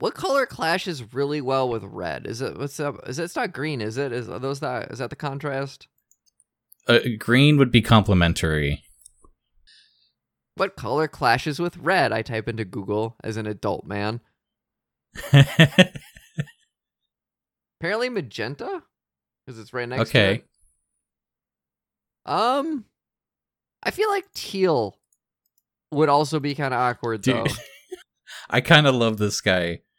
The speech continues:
Speaker 2: Um, I can't find his name, but Zero.
Speaker 1: Oh, he looks
Speaker 2: He has this, like, cool, overly designed outfit that's actually, like, you know, I could picture that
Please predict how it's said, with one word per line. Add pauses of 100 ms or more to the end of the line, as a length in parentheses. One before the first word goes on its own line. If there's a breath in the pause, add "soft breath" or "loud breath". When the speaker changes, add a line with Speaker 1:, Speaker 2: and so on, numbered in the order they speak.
(460)
Speaker 2:
Um, (800)
I
can't
find
his
name,
but (160)
Zero. (320)
Speaker 1:
Oh, (220)
he
looks
Speaker 2:
He
has
this,
like,
cool,
overly
designed
outfit
that's
actually,
like,
you
know,
I
could
picture
that